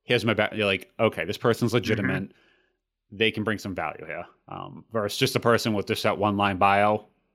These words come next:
Speaker 1: It's kinda all about them. They're not really trying to show you what they're gonna, what they're gonna bring to the audience.
Speaker 2: That's exactly it.
Speaker 1: Yeah, I think the thing you're trying to convey is that if you as the,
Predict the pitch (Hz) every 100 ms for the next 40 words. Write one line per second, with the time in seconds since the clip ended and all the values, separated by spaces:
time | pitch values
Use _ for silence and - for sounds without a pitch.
0 | _ _ 117 - - 117 98 104 92 92
1 | - 101 92 92 107 104 110 104 107 101
2 | - 104 95 95 90 - _ _ - 104
3 | 104 98 90 - _ _ 117 - 110 107
4 | 85 90 85 85 80 82 78 85 - _
5 | _ _ _ _ _ 107 107 113 113 107
6 | 107 101 95 - _ _ _ _ _ _
7 | _ _ - - 95 85 - 110 135 -
8 | 135 165 160 147 160 143 117 - 101 95
9 | 98 87 - 95 92 95 92 - _ _
10 | _ _ 120 131 - - - _ _ _
11 | _ 113 117 110 104 98 101 95